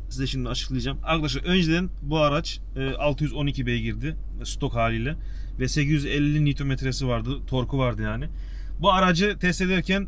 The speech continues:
e, hava çok sıcaktı. Kırk, o aralar burada kırk iki, kırk üç dereceydi ve birkaç tane arka arkaya test sürüşü yapınca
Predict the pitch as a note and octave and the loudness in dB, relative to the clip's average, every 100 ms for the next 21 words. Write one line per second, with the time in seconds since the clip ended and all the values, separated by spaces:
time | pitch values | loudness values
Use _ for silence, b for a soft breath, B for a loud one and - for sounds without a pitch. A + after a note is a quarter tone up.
0 | D#3 D#3+ D#3+ D#3 C#3+ D#3+ F3 F#3 - D3 | -4 -4 -2 0 2 2 2 0 0 0
1 | C#3 - D#3 C#3 - D3 D3 C#3+ D#3+ E3 | 0 -2 -2 -2 -4 -8 -4 0 2 4
2 | F3 D#3+ E3+ - D#3+ - F3 E3+ - D#3 | 4 2 0 2 0 0 -4 -6 -4 -2
3 | C3+ D#3+ C#3 D3 C#3+ E3+ F3+ D3+ D#3 E3+ | 0 -2 0 0 0 0 0 0 0 0
4 | - E3 E3 E3 - - C#3+ E3 D3 D#3 | 2 0 2 0 -2 -4 -2 0 -2 -2
5 | C#3+ E3 D#3 D#3 D3+ D3 D#3 D3 D#3+ D#3 | -2 -2 0 0 0 2 0 0 0 0